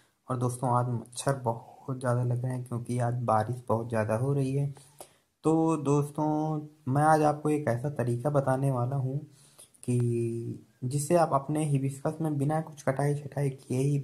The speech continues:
बहुत सारे फ्लावर पा सकते हैं। दोस्तों, बहुत सारे, आपको ये बात तो मालूम ही होगी कि हिबिस्कस में जो है बहुत सारे फ्लावर पाने के लिए बहुत सारी ब्रांचेज होनी चाहिए। उसके लिए मैं एक तरीका अपनाने जाने, अपनाने जा रहा हूँ। देखिए, मेरी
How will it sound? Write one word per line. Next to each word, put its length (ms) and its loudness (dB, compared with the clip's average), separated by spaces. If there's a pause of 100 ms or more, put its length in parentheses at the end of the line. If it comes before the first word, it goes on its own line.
बहुत 240 -4
सारे 400 -4
फ्लावर 340 -4 (120)
पा 160 2
सकते 320 -6
हैं। 260 -4 (420)
दोस्तों, 360 2 (380)
बहुत 300 4
सारे, 300 -2 (300)
आपको 280 0
ये 160 2
बात 260 2
तो 60 -2
मालूम 340 0
ही 80 0
होगी 280 2
कि 180 -2
हिबिस्कस 640 -2
में 560 0 (180)
जो 160 -2
है 180 0
बहुत 260 -4
सारे 240 2
फ्लावर 260 0 (120)
पाने 200 -2
के 80 -2
लिए 80 0
बहुत 200 0
सारी 200 0
ब्रांचेज 460 -2
होनी 220 2
चाहिए। 400 0 (340)
उसके 240 -2
लिए 120 4
मैं 120 4
एक 140 0
तरीका 300 0
अपनाने 360 0
जाने, 340 0
अपनाने 460 0
जा 160 0
रहा 120 -2
हूँ। 120 -4
देखिए, 240 0
मेरी 220 0